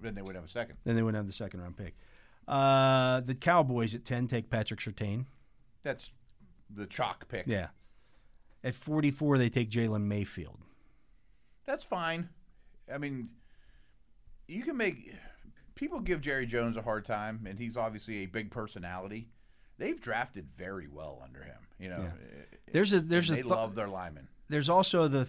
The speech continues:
Speaker 2: the feeling that they spend a lot of money. They don't.
Speaker 1: They don't.
Speaker 2: They
Speaker 1: There's
Speaker 2: don't.
Speaker 1: massive misconceptions
Speaker 2: Yeah.
Speaker 1: about that team. And oh, by the way, <laughs> you should probably win a little more with the drafts they've had. And not only did they find Dak Prescott in, what, the fourth or fifth round,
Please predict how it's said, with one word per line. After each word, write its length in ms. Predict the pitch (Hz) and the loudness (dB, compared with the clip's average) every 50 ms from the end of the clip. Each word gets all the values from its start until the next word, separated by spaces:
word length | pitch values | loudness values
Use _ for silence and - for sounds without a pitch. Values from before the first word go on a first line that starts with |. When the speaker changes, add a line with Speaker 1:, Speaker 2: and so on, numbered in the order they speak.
| - - | -2 -6
Speaker 2:
the 80 | 135 117 | -8 -8
feeling 380 | - - 147 143 135 131 123 | -4 -2 0 0 2 2 2
that 100 | 120 110 | 0 2
they 140 | - 127 123 | 2 2 4
spend 400 | 120 - - - 131 127 127 127 | 4 2 0 2 2 4 4 4
a 60 | 123 | 2
lot 200 | 117 113 117 120 | 2 0 0 2
of 60 | 113 107 | 2 2
money. 320 | 107 110 110 117 127 123 - - | 2 2 2 2 0 0 0 0
They 100 | 147 135 | 0 2
don't. 240 | 127 - 135 143 | 4 4 4 4
Speaker 1:
They 60 | 196 208 | 4 2
don't. 220 | 226 226 - - - - - - - - | 0 0 -4 -6 -10 -16 -20 -20 -12 -4
Speaker 2:
They 100 | - 127 | -2 0
Speaker 1:
There's 240 | 123 139 139 127 107 | 2 4 4 4 4
Speaker 2:
don't. 80 | 92 127 127 | 2 0 -2
Speaker 1:
massive 380 | 127 131 160 190 - - 160 | -2 -2 -2 -2 -4 -4 -6
misconceptions 640 | 143 139 135 - - 113 - - 110 110 - 110 98 | -4 -6 -6 -6 -8 -8 -6 -6 -6 -6 -6 -8 -6
Speaker 2:
Yeah. 60 | 110 101 | -4 -4
Speaker 1:
about 220 | 90 85 78 - - | -2 -4 -4 -6 -6
that 160 | 85 76 - | -8 -8 -8
team. 260 | - 85 78 73 69 - - - - - - - - - - - - | -10 -12 -12 -12 -14 -16 -18 -20 -20 -20 -20 -20 -20 -20 -16 -12 -6
And 80 | 131 | -4
oh, 80 | 175 220 | -2 0
by 140 | 214 175 123 | 0 0 0
the 100 | 123 117 | 0 0
way, 420 | 123 139 139 120 104 98 92 90 - - - - - - - - - - - - - | 0 0 0 0 0 -4 -6 -8 -10 -16 -20 -20 -20 -20 -20 -20 -20 -20 -20 -16 -12
<laughs> 60 | 123 98 - - - - - - - - - - - - - - - - - - | -8 -8 -8 -8 -8 -12 -16 -20 -20 -20 -20 -20 -20 -20 -20 -20 -20 -20 -16 -14
you 80 | 123 | -14
should 160 | 123 - 120 | -12 -12 -10
probably 280 | 117 - 214 208 185 143 | -6 -6 -4 -4 -2 -4
win 240 | 120 113 123 131 143 | -2 -2 -2 -2 -2
a 60 | 143 | -2
little 200 | 143 151 151 143 | -2 -2 -2 -2
more 300 | 139 139 143 147 147 143 | -2 -2 -2 -2 -2 -2
with 160 | 131 117 117 | -4 -6 -8
the 60 | 110 | -8
drafts 340 | 95 - 113 107 113 117 - | -6 -4 -4 -4 -4 -4 -6
they've 160 | - 107 92 | -6 -6 -4
had. 380 | - 101 107 107 113 117 113 - - - - - - - - - - - | -2 -2 0 0 -2 -2 -4 -8 -14 -18 -20 -20 -20 -20 -20 -20 -12 -6
And 180 | 143 139 139 143 | -4 -4 -2 -2
not 180 | 175 247 311 | -4 -4 -6
only 200 | 294 262 240 202 | -6 -6 -6 -6
did 160 | 170 156 143 | -6 -6 -4
they 120 | 143 156 165 | -4 -4 -4
find 280 | 175 - 156 151 139 120 | -4 -4 -6 -6 -4 -4
Dak 260 | 127 117 117 117 - | -4 -4 -4 -6 -4
Prescott 440 | - 123 120 143 - - 139 131 113 | -4 -4 -4 -4 -4 -4 -4 -4 -2
in, 80 | 98 | -4
what, 120 | 98 85 - | -6 -6 -8
the 60 | - | -10
fourth 300 | - - 117 120 117 117 | -8 -4 -4 -4 -4 -4
or 40 | 95 | -6
fifth 220 | - 120 117 - | -6 -8 -6 -6
round, 360 | 98 98 101 110 120 143 151 | -4 -4 -4 -4 -4 -6 -8